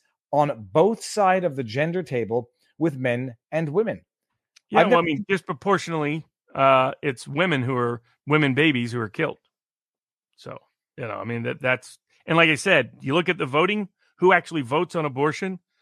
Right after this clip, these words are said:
Speaker 2: it's pro-life women way outnumber pro-choice women.
Speaker 1: Kennedy based, um, th-, here I know I'm not gonna know what's going on in this chat. Kennedy
Speaker 2: That's, uh,
Speaker 1: based
Speaker 2: the, uh, that, that's the, uh, same-sex marriage case.
Speaker 1: Okay.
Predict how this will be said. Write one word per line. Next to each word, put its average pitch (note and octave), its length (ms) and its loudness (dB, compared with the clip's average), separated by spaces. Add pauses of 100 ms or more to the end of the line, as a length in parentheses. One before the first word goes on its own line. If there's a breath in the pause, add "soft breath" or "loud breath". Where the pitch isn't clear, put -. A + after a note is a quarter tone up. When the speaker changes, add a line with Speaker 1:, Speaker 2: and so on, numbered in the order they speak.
(300)
Speaker 2:
it's C#3+ 240 -6
pro-life D#3+ 580 2
women C3 420 -2
way C3 200 2
outnumber A#2+ 600 -2 (180)
pro-choice A2+ 480 -10
women. G#2+ 200 -20 (2000 soft breath)
Speaker 1:
Kennedy G3 360 2
based, F3+ 440 0
um, C#3 200 0
th-, C3+ 340 -6
here E3 160 6
I D#3 160 6
know D#3+ 240 2
I'm D3 140 0
not D3 160 2
gonna D3+ 160 -4
know D3 100 2
what's C#3 180 -2
going C#3 180 -4
on C3+ 120 -4
in B2+ 60 -6
this B2 160 -8
chat. G2+ 320 -8 (140)
Kennedy G3 340 4
Speaker 2:
That's, F#3+ 100 -4
uh, G3+ 100 4
Speaker 1:
based E3+ 200 -4
Speaker 2:
the, C#3 380 -2
uh, B2 240 0 (140)
that, D3+ 220 -4
that's D#3 280 -2
the, C3 260 -4
uh, A2+ 140 -2 (180)
same-sex C3 460 -6
marriage G#2+ 260 -8
case. - 240 -20 (340)
Speaker 1:
Okay. C3 280 0